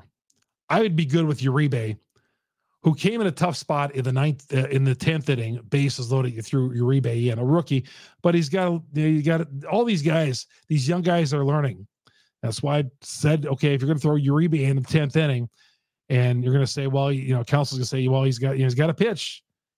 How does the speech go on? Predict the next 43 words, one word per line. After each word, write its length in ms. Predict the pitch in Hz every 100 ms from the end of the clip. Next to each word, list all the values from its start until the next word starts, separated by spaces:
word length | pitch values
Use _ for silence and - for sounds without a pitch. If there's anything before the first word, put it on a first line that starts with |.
| _
spots. 400 | - - 120 127
Well, 200 | 147 147
then 100 | 156
how 160 | 143 165
come 160 | - 135
Frelick 480 | 175 165 135 135 _ _ _ _ -
can't 280 | 170 123 -
bat 200 | 147 147
against 300 | 139 131 -
left-handers? 800 | 135 - 135 127 107 - - - _ _ _ _
I 100 | 139
mean, 180 | 143 135
his 180 | 139 127 160
numbers 340 | 311 269 -
can't 320 | - 285 285
be 120 | 170
that. 200 | 156 143 - - - _
Well, 140 | 196
does 220 | 180 262
he 80 | 277
have 120 | 262
any 140 | 262 247
lumber, 280 | 240 240 208
numbers 340 | 220 254 202
against 300 | 202 220 -
lefties? 400 | 233 220 254 180
He 100 | 175
never 180 | 208 190
plays 360 | - 196 254
against 260 | 190 139 127
them. 180 | 160 170
I 340 | - _ _ _
think 120 | 208
this 100 | 202
is, 80 | 143
like, 120 | 143
three 240 | - 180 190
times 360 | - 220 196
now 140 | 147 131
he's 160 | 113
sat 220 | - 147
against 280 | 131 120 -
lefties. 500 | 120 107 92 - -